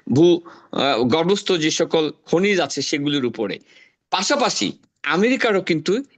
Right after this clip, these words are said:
একটি ইম্পর্টেন্সি এখানে বেয়ার করে। তারা এই, এই জন্য বার্মা অ্যাক্ট বলতে একটা অ্যাক্ট করেছে। সঙ্গত কারণে আমি মনে করি না এটি খুব সহজ হবে। তবে এই মুহূর্তে রোহিঙ্গাদের সংকটটা আমাদের জন্য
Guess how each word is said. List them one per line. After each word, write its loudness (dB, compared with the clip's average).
একটি -4
ইম্পর্টেন্সি -2
এখানে 0
বেয়ার -2
করে। -2
তারা -4
এই, -4
এই -4
জন্য -4
বার্মা -4
অ্যাক্ট -8
বলতে -4
একটা -6
অ্যাক্ট -6
করেছে। -6
সঙ্গত 0
কারণে -2
আমি 2
মনে 2
করি 2
না -2
এটি -4
খুব -4
সহজ 0
হবে। -2
তবে -2
এই 0
মুহূর্তে 0
রোহিঙ্গাদের 0
সংকটটা -4
আমাদের -4
জন্য -4